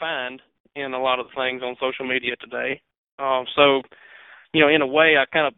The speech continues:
you know, stick up for him in that. But there's a, you know, there's a human side that I think if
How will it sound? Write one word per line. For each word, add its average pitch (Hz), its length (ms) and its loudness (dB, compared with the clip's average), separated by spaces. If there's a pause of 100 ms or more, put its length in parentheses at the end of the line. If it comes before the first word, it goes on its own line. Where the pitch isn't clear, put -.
you 151 80 -8
know, 139 140 -4
stick - 240 -2
up 196 180 0
for 160 140 0
him 147 80 -2
in 143 80 0
that. 147 260 2
But 185 360 4 (1900)
there's 165 260 6
a, 139 220 4 (1160)
you 147 80 -8
know, 143 100 -2
there's 165 180 2
a 147 240 -4
human 175 400 0
side 139 520 6 (240)
that 139 420 0 (420)
I 143 180 -8
think 147 260 -2
if 139 140 -4